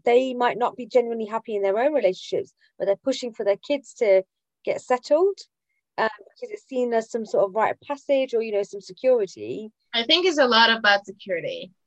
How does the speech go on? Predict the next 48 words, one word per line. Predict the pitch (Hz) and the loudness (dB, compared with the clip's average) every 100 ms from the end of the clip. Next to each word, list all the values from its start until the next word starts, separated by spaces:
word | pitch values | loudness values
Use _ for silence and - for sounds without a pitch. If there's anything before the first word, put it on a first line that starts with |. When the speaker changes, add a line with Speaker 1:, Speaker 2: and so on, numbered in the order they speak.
| _ | _
Speaker 1:
Yeah. | 226 220 214 214 214 | 0 2 4 2 2
Speaker 2:
'Cause, | 226 | 2
I | 240 | 0
mean, | 240 | 0
my | 233 226 | 0 0
mom | 226 220 233 254 | 0 2 2 0
has | 233 | -4
been | 220 208 | -8 -10
a | |
single | 214 214 208 208 | -10 -10 -8 -4
mom, | 190 180 196 196 | -2 0 0 -2
and | 185 185 | -6 -8
she's | 190 - | -16 -2
still, | 185 180 175 180 _ - | 2 2 0 -6 _ -10
she | - | 0
had | 254 220 | 2 2
a | 196 | 2
boyfriend, | 196 196 214 202 196 190 | 0 0 -2 0 0 -2
but | 180 - _ | -4 -4 _
she's | - 196 - | -18 -18 -12
single | 190 170 - 226 226 _ _ | -10 -6 -4 -6 -8 _ _
now. | 208 185 151 - - _ _ _ | -2 0 -2 -8 -16 _ _ _
But | 262 | 0
she | 269 240 | 2 0
wants | 240 233 | 0 0
me | 220 | -6
to | 220 | -2
get | 202 202 | -4 0
married | 196 196 180 | 4 4 4
and | 180 | 0
have | 180 - | -4 -2
kids. | - 190 - | -2 -2 -4
Speaker 1:
Yeah. | 202 214 208 208 220 - _ _ _ 240 | -8 -4 -2 -2 -4 -10 _ _ _ -4
Speaker 2:
Because | 233 | 0
I | 226 233 | 0 0
think | 233 285 | 0 0
it's | 302 233 | 0 -4
more | 233 240 | -2 0
like, | 226 220 - | 0 -2 -2
I | 226 | -2
want | 233 240 247 | 0 -2 -4
someone, | 233 226 214 208 - | -6 -8 -4 -6 -2
I | 226 | 0
want | 226 240 | 0 0
to | |
make | 226 220 | -4 -6
sure | - 247 226 | 0 0 4
that | 202 | 4